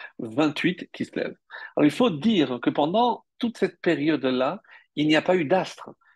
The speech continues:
Il y a eu un chamboulement où il n'y avait ni jour ni nuit, puisque, euh, c'était, euh, mais vraiment des, des pluies tellement torrentielles, imaginez,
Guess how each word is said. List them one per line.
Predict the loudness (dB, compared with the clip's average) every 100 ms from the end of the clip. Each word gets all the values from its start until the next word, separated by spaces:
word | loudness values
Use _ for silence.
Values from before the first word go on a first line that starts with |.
| -4
Il | 2
y |
a | 2
eu | 2
un | -2
chamboulement | -4 -2 -2 -2 -2 -2 -2 -4 -6
où | -2 -2 -2 -4
il | -4 -4
n'y | -6 -4
avait | -2 0 0
ni | -2 -8 -8 -8
jour | -10 -4 0 2 2
ni | 2
nuit, | 0 0 -4 -10 -20 _
puisque, | 0 0 4
euh, | 4 4 -2 -20 -10 -6 -2 -2 -2 -4 -4 -4 -6 -4
c'était, | -4 2 2 4
euh, | 2 -2 -4 -6 -8 -12 -8
mais | -4 -2
vraiment | 0 2 4 2 0 -4
des, | -4 -2
des | 2 2
pluies | 2 -4 0
tellement | 0 2 0
torrentielles, | 0 -2 0 -2
imaginez, | -2 -4 -4 -4 -4 -2